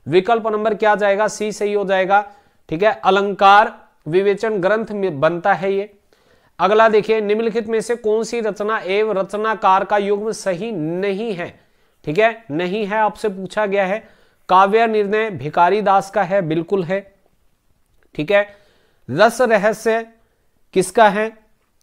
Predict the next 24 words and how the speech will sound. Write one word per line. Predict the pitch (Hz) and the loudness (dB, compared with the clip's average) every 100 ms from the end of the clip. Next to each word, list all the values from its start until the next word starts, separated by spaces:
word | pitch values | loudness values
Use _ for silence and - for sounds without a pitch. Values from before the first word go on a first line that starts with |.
| _ 127 | _ -6
बताएं | 143 180 202 | 0 2 2
जल्दी | 202 202 190 | 0 0 0
से, | 214 208 _ _ - | -2 -6 _ _ -4
कुलपति | 185 190 202 190 208 | 0 0 -2 -2 -2
जी | 196 | -4
का | 185 202 | 0 0
है, | 170 208 208 | 0 -6 -8
बिल्कुल | 131 156 156 196 | -4 -4 0 -2
ठीक | 175 180 185 | 0 -2 0
है, | 190 190 _ _ _ - | -2 -4 _ _ _ -4
कुल | 185 185 | -2 4
का | 202 | 4
रहस्य | 196 147 165 170 208 | 4 0 -6 -6 -4
रखना | 196 190 190 | -4 -4 -6
चाहिए। | 185 170 180 180 | -4 -4 -4 -6
रस | 131 196 226 202 | 0 0 0 -4
विलास | 190 190 190 180 139 - _ _ _ _ _ _ _ _ - | 0 4 4 4 -4 -12 _ _ _ _ _ _ _ _ -6
किसके | 175 - 226 | -4 0 0
द्वारा | 220 214 208 208 | 2 2 4 2
लिखी | 202 220 | 0 -4
गई | 202 196 | 0 -2
थी? | 214 | -2
चिंतामणि | 208 180 175 170 196 190 190 185 | -6 -4 -4 2 2 2 -2 -4
की, | 190 190 - | -6 -10 -12